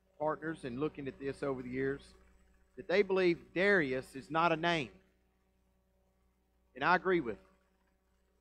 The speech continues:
Now, there's all kinds of historians and theologians,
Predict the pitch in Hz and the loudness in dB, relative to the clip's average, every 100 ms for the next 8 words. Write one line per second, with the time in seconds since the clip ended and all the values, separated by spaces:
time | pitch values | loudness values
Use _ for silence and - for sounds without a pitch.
0 | _ 123 131 147 143 - - _ _ _ | _ -6 -2 -2 -4 -8 -20 _ _ _
1 | _ 139 180 208 208 165 156 175 - 208 | _ -2 -2 0 0 -2 -4 -6 -4 0
2 | 220 220 220 208 165 131 190 208 202 202 | 2 2 0 -4 -10 -4 0 4 4 4
3 | 208 185 | -2 -12